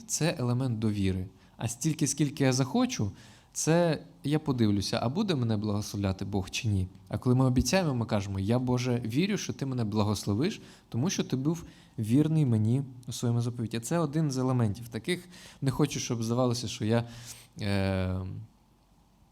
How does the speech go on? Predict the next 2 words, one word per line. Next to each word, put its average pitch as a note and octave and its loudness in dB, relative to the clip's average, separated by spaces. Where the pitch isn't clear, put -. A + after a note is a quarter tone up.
викачую A2 -2
гроші. G#2 -4